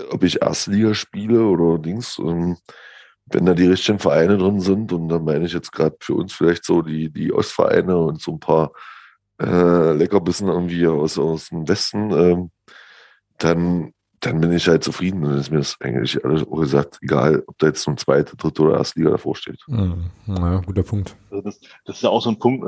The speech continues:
Speaker 3: also grundsätzlich ja, also das ist ja, du siehst ja schon daran,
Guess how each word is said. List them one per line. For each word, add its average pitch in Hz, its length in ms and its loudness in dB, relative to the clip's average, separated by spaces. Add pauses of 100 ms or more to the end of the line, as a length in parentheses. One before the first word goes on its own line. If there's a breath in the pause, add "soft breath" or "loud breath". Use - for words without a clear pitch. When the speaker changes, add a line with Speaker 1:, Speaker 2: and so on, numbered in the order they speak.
(120)
Speaker 3:
also 98 180 -2 (180)
grundsätzlich 104 480 2
ja, 85 200 2
also 90 160 -6
das 90 140 -8
ist - 120 -20
ja, 107 160 0 (960 loud breath)
du 92 80 -8
siehst 101 220 -12
ja 135 100 4
schon 117 220 0
daran, 117 400 2